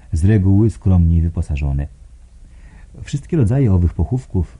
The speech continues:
stosowanych przez Prasłowian – występują zazwyczaj na wspólnych cmentarzyskach ciałopalnych. Na przykład w Janówku koło Warszawy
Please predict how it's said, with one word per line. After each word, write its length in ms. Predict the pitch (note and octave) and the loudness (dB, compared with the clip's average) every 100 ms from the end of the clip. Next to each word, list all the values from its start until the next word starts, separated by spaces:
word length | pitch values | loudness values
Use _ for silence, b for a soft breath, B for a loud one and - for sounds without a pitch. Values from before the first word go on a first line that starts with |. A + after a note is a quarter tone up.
| - | -12
stosowanych 560 | - F2+ E2 G2+ F#2+ | -6 -4 0 0 0
przez 220 | - F2 - | -2 -6 -4
Prasłowian – 580 | F2+ E2+ G#2+ G2 E2 - b b b b | -4 -2 -2 0 0 -2 b b b b
występują 500 | F#2+ G2 A#2+ B2+ E3+ | -2 0 0 2 0
zazwyczaj 680 | C#3 F2 B2 C3 B2+ A#2 G#2 - | 0 -2 -4 -2 -2 -2 -6 -2
na 180 | G2 G2 | 0 0
wspólnych 500 | - - C3 C#3+ C3 | -2 -2 0 2 0
cmentarzyskach 640 | A#2 G2+ F2 F2+ - D#2+ | -2 0 -2 -2 -4 -6
ciałopalnych. 800 | E2 C#2+ - B1+ B1 C2 - - - - - - | -4 -6 -6 -8 -8 -10 -10 -18 -20 -20 -20 -6
Na 80 | F#2 | -6
przykład 360 | C#3 C3 C#3 | -4 -4 -2
w 120 | F2 E2+ | 0 2
Janówku 460 | A#2 G2+ - F#2+ | 2 2 0 -2
koło 200 | - F2 | 0 2
Warszawy 500 | D#2+ D#2 E2+ D#2+ F#2+ | 2 0 -2 0 -2